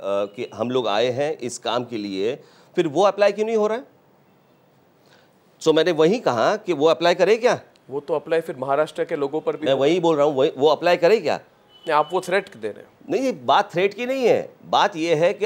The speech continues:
Speaker 1: आप वहाँ पे जाके, महाराष्ट्र की पुलिस जाके या कहीं और स्टेट के, बैंगलोर की, सुनो मेरी बात,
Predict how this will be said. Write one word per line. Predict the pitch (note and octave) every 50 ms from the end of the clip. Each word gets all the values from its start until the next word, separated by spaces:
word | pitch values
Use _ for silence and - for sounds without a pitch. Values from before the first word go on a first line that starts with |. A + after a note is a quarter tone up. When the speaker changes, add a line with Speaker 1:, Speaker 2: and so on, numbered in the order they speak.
| - - -
Speaker 1:
आप | C3 C#3+ E3 F#3+ - - _ _ _ _ _ _ -
वहाँ | A2+ B2+ C#3 F3 G3
पे | - A3 G#3 F3
जाके, | C3+ C3+ C3+ C3 - F3
महाराष्ट्र | E3 C#3 C3 C3 C#3+ D#3 D3+ - E3
की | D3 D3
पुलिस | C3 D3+ D3 D3 C3
जाके | A#2 B2 A2 - C3 C#3 F3 - - - - - -
या | A2+ C#3 D3
कहीं | D#3 - - E3+ F3+ F#3+ A3+ G#3+ - -
और | D3 E3 G3 G#3+
स्टेट | G#3 - F3+ E3 C3 -
के, | A#2 G#2
बैंगलोर | F#2+ B2+ D3+ F3 F#3+ G3+ G3
की, | D#3 D#3+ D3+ B2 - - - _ _ - -
सुनो | - - F#3+ G#3 A#3+
मेरी | A3+ G#3 F3+
बात, | C#3+ B2+ B2 A#2+ - -